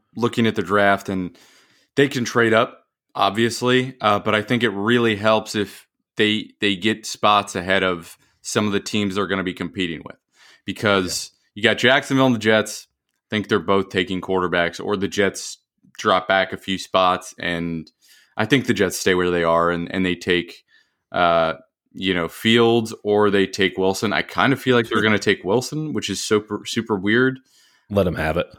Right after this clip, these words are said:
Speaker 1: Um, so I think those two spots, you get quarterbacks, and you have Miami. I think they're, they're gonna stick with Tua. Um, Atlanta, like,
Speaker 2: I don't know, man. Uh, the, the, week seventeen is gonna go a long way to determining that. I really do believe.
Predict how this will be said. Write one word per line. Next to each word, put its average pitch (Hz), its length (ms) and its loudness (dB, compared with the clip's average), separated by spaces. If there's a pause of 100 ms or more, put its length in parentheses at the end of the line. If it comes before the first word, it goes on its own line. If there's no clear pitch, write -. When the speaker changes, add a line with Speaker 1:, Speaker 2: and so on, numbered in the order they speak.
Speaker 1:
Um, 95 640 2 (1300)
so 110 480 2
I 113 100 2
think 120 260 0
those 127 220 2
two 127 160 0
spots, 113 380 2
you 107 60 -6
get 107 140 -2
quarterbacks, 101 540 0
and 110 100 0
you 110 100 4
have 107 80 2
Miami. 107 760 2
I 95 60 -6
think 104 320 -2
they're, 98 240 -2
they're 98 160 -4
gonna 92 160 -4
stick - 280 -4
with 92 120 -8
Tua. 101 440 0 (560)
Um, 87 320 -2
Atlanta, 120 680 2
like, 113 200 2
Speaker 2:
I 104 40 2
don't 120 180 2
know, 131 140 2
man. 104 380 4
Uh, 107 240 0
the, 113 160 -2
the, 107 120 -2
week 123 220 0
seventeen 117 440 2
is 92 80 -4
gonna 87 140 0
go 90 120 4
a 85 40 4
long 87 260 2
way 90 100 2
to 78 140 -4
determining 80 500 -4
that. 73 160 -10
I 73 40 -10
really 78 240 -8
do 78 120 -8
believe. 76 380 -12